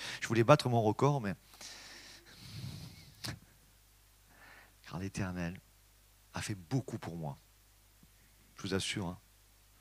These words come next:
Plus que ce que je crois, comprends ou pense. Plus, plus, plus,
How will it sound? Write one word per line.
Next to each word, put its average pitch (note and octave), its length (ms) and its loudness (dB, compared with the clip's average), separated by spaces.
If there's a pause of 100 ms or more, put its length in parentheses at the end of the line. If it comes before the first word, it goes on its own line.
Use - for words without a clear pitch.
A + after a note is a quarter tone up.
(680)
Plus D#3+ 300 -4
que B2+ 100 -6
ce - 140 -6
que G#2+ 160 -4
je F#2 440 -2 (220)
crois, A2 420 0 (400)
comprends A2+ 600 -2 (320)
ou A2 80 -4
pense. E2 440 -2 (680)
Plus, B2 500 0 (680)
plus, - 540 0 (1000)
plus, - 560 0